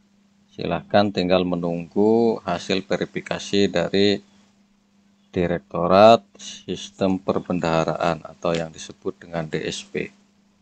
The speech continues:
Demikian yang bisa saya bagikan terkait dengan, eh, panduan atau langkah verifikasi usulan perpanjangan sertifikat bendahara, eh, oleh admin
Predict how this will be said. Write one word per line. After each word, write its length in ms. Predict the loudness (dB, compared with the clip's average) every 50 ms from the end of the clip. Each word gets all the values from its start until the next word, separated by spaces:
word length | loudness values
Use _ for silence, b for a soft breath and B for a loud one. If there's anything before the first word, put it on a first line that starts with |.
| _ -20 _ _ _ _ -10
Demikian 480 | -8 -8 -8 -6 -2 2 4 4 4
yang 160 | 4 4 2 2
bisa 240 | -2 -2 -2 -2
saya 300 | -4 -2 0 0 0 0 0
bagikan 560 | -2 -2 -2 -6 -8 0 2 4 4 4 4
terkait 480 | 2 -2 -2 -2 0 -2 0 0 -2 -4
dengan, 400 | -8 -4 0 2 2 2 2 -2 -10 _ _ _ _ _ _ _ _ _ _ _ _ -6
eh, 480 | -4 -2 -2 -2 0 -2 -2 -2 -4 -6 -4
panduan 560 | -2 -2 -2 -2 -2 2 4 4 4 2 0
atau 240 | -6 -6 -2 -2 -2
langkah 400 | 0 0 -4 -4 0 2 2 2
verifikasi 1040 | 2 2 -2 -2 -2 -2 -4 -8 -10 -4 -4 -4 -2 -4 -4 -2 2 2 4 4 2
usulan 560 | 0 -2 -8 -8 -8 -8 -4 0 0 0 0
perpanjangan 640 | -2 -6 -8 -4 -2 -2 -2 0 0 0 0 0 0
sertifikat 720 | -2 -4 -6 -6 -6 -8 -16 -14 -14 -12 -6 -6 -6 -6 -6 -8
bendahara, 800 | -6 -4 -2 -2 0 0 -2 -4 -2 2 4 6 6 6 6 4 0 _ _ _ _ _ _ _ _ _ _ _ _ _ _ _
eh, 180 | -10 -10 -8 -6 -4
oleh 320 | -2 -2 2 2 2 2
admin 800 | 2 0 -2 -4 _ -6 -2 2 2 2 2 2 0 0 -2 -6